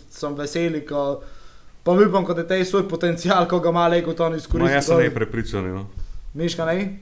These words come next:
Speaker 2: Ma, znaš, kak-, kaj ima, kaj je mislil od njega, da smo se nazadnje pogučavali, sem prav kot igralec sezone pri Muri, ne. S tem znanjem bi on že mogel, že njem je nekaj,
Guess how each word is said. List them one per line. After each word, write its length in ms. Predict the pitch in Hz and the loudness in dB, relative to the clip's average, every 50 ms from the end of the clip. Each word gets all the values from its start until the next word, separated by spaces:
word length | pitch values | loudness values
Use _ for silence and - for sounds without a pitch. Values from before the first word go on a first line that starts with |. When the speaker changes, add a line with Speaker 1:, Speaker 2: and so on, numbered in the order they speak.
| - - | -14 -12
Speaker 2:
Ma, 220 | - 110 123 131 135 | -8 -4 -2 -2 0
znaš, 300 | 131 135 156 165 165 160 | 2 4 4 4 4 4
kak-, 240 | - - 135 101 - - - - - - - - - | 4 2 2 2 0 -10 -12 -10 -10 -12 -12 -14 -10
kaj 180 | - - 131 | -6 -4 -2
ima, 240 | 127 123 117 113 107 | 0 0 0 0 -2
kaj 180 | 101 107 113 107 | -2 -2 -2 -2
je 60 | 101 | -2
mislil 280 | 101 101 98 98 101 95 | -2 -4 -6 -6 -8 -8
od 80 | 90 92 | -6 -6
njega, 260 | 95 92 85 90 90 | -6 -6 -4 -6 -6
da 200 | 90 92 101 110 | -6 -4 -6 -6
smo 160 | 107 - 113 | -6 -6 -8
se 120 | 104 - 107 | -8 -6 -6
nazadnje 380 | 104 101 107 113 107 101 98 | -4 -2 -2 -2 -2 -2 -4
pogučavali, 540 | 98 - 95 92 92 - 104 101 95 92 90 | -6 -8 -8 -8 -8 -6 -4 -4 -2 -2 -4
sem 140 | 87 - 90 | -6 -6 -6
prav 180 | 101 101 98 92 | -6 -6 -6 -6
kot 140 | 95 95 | -6 -6
igralec 360 | 98 92 92 98 98 95 92 - | -6 -6 -4 -4 -4 -4 -4 -6
sezone 380 | - 92 87 95 92 85 80 | -8 -8 -8 -8 -8 -8 -8
pri 140 | 76 - 80 | -8 -10 -10
Muri, 220 | 78 80 78 76 | -10 -10 -10 -10
ne. 120 | 76 80 85 87 - - - - - - - - - - - - - - - - - - - - - - - | -12 -12 -12 -14 -16 -14 -14 -12 -12 -10 -10 -12 -12 -12 -14 -18 -18 -20 -20 -20 -20 -20 -20 -20 -20 -20 -18
S 120 | - - | -12 -6
tem 180 | - 120 127 131 | -2 -2 -2 0
znanjem 400 | 127 127 127 131 135 131 120 113 | 0 0 0 0 0 0 -2 -2
bi 80 | 113 | -2
on 100 | 123 127 | -2 -2
že 160 | 120 110 123 123 | -2 -2 -2 -2
mogel, 360 | 120 117 113 101 92 90 87 | -2 -2 -2 -2 -2 -2 -4
že 260 | 85 110 117 110 101 | -4 -4 -4 -2 -2
njem 280 | 101 104 110 113 110 110 | -2 -2 -2 -2 -2 -2
je 60 | 107 | -2
nekaj, 440 | 107 113 110 110 107 95 90 90 | -4 -4 -6 -6 -6 -6 -6 -6